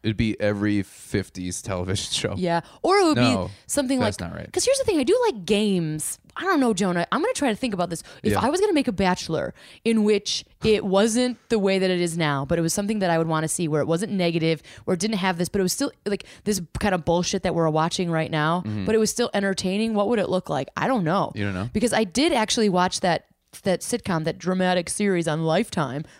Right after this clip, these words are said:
Speaker 2: Unreal, where it is, like,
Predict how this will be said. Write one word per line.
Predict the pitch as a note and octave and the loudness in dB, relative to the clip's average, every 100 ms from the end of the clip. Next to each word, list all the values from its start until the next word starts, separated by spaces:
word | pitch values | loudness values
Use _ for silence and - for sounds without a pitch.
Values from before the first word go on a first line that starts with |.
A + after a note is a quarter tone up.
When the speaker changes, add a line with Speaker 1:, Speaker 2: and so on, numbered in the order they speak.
| _ | _
Speaker 2:
Unreal, | G3+ G3+ F#3+ G3 G#3 B3+ D4 _ _ - | 0 2 2 2 2 2 -2 _ _ -2
where | F#3+ F#3 | 0 0
it | F#3+ F#3 | 0 0
is, | F#3+ F#3+ G3+ | 0 0 0
like, | F#3 E3+ - | 0 -2 -4